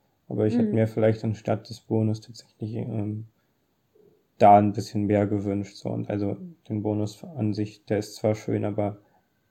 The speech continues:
Speaker 2: Hilft auch nicht.
Speaker 1: hilft, glaub ich, auf lange,
Speaker 2: Längerfristig.
Speaker 1: ja, lange Sicht auch nicht so wirklich viel.
Speaker 2: Okay. Was sollte sich denn in deinem Beruf verändern? Was muss
Speaker 1: <laughs>
Speaker 2: passieren, dass du wieder zurück in Vollzeit
Speaker 1: Mhm.
Speaker 2: gehst?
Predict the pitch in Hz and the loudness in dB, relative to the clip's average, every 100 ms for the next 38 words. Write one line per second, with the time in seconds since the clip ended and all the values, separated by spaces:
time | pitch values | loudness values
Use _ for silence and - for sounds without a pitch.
0 | _ _ 247 240 220 208 107 117 117 120 | _ _ -4 -4 -6 2 4 6 6 6
1 | 113 - 107 113 113 117 117 107 110 110 | 2 -6 4 8 8 6 2 4 4 4
2 | 113 107 - 110 104 110 110 110 110 110 | 4 2 0 0 0 -4 -4 -4 -4 -6
3 | - 113 104 110 - 117 113 117 131 - | -6 -4 -4 -6 -8 -10 -6 -6 -8 -14
4 | 110 - 117 113 113 - _ _ - 254 | -16 -8 -4 -2 -4 -10 _ _ -14 -14
5 | - - 247 226 269 _ _ - 247 254 | -14 -10 -8 -8 -12 _ _ -4 -2 0
6 | 302 247 240 - 214 196 196 175 196 214 | 0 0 0 -2 -4 -2 -4 -4 -4 -4
7 | 202 214 208 208 - 190 190 196 214 - | -2 -4 -6 -10 -8 -6 -4 -4 -6 -8
8 | _ _ _ - 359 - 240 247 254 156 | _ _ _ -4 -2 -4 0 0 2 4
9 | 117 117 226 214 220 226 226 - 269 302 | 4 2 0 0 2 0 -2 -4 2 4
10 | 262 233 - 220 220 208 226 226 196 214 | 2 -4 -4 -6 -4 -2 -2 -2 -2 -2
11 | 214 220 190 226 - _ 131 117 107 113 | -4 -8 -8 -8 -12 _ 2 4 2 -2
12 | - - - - - | -14 -6 -6 -6 -16